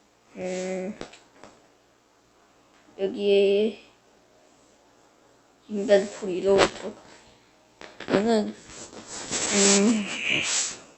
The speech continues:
장신구로 들어가고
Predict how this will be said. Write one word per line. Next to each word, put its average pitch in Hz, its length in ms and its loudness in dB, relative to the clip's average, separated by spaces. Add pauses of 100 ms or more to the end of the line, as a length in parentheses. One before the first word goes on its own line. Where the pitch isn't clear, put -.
(3250)
장신구로 202 840 6
들어가고 196 760 0